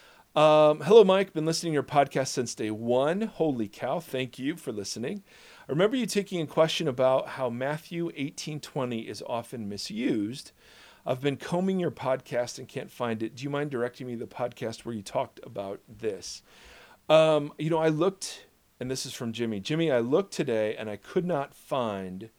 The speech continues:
what podcast it was." Um, I, I'm guessing it was one of the very early ones where we were talking about church discipline or judgment, the way,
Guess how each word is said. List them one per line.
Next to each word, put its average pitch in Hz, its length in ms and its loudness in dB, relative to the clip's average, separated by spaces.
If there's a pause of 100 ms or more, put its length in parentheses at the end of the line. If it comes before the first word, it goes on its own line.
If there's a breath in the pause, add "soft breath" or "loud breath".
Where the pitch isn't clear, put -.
(360 soft breath)
what 120 300 -2
podcast 123 640 -4
it - 120 -14
was." 98 580 -6 (540 loud breath)
Um, 131 600 2 (800)
I, 143 320 -4
I'm 135 160 -8
guessing 202 420 -2
it 175 80 -4
was 123 140 -8
one 143 100 -2
of 123 140 -4
the 117 40 -4
very 123 360 -2
early 151 320 0
ones 104 680 -6
where 147 140 0
we 143 120 -2
were 127 60 -4
talking 151 200 -6
about 131 180 -6
church - 400 -12
discipline 151 960 -2
or 107 300 -6
judgment, 139 840 -4
the 120 160 -10
way, 135 360 0